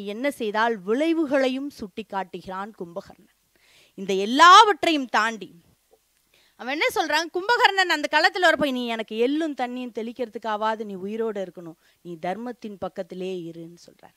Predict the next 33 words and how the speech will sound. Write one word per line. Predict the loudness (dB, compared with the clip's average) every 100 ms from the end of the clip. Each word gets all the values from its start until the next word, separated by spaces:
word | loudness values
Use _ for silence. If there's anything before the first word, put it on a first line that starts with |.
| -20
விபீடனன். | -16 -14 -14 -16 -18 -20 _ _ _ _ _ _ _ _
அப்போ | -8 -4
விபீடனன் | 0 2 4 4 2
அது | 2
ரொம்ப | 2 2 4
அழகா | 4 2
சொல்றார். | 0 -2 -2 -2
அவர் | -4
சொல்றாரு, | -4 -2 0
"வரம் | 2 2 2 -2
பெறுகிற | -6 -6 -4
போது | -4 -4
பிரம்மாவிடம் | -6 -6 -4 -2 -4 -8
நீங்கள் | -10 -6
எல்லாம் | -6 -6
தர்மத்தின் | -8 -8 -8 -10 -12 -8
வலுவில்லாத | -8 -6 -6 -4 -4 -4
வரத்தை | -10 -12 -10 -12
பெற்றுட்டீங்க, | -12 -14 -16 -16 -18 -20 _ _ _ -10
எனக்கு | -6 -4 -4
அந்த | -4
புகழ்ச்சியான | -6 -2 0 0 0 0 2
வரம் | 0 0 0
இல்லை, | -2 -6 -8 -8
வெறும் | 2 4 4 0
உண்பதும் | -2 2 2 2 0
உறங்குவதும் | 4 6 4 0 -2 -2 -4
மட்டும்தான் | -4 -6 -2 2 2
இந்த | 0 -4
உலகம் | 0 0 0 -2
என்னை | -4 -4 0
பார்க்கிற | 4 4 2 -8
பார்வை. | -2 2 2 2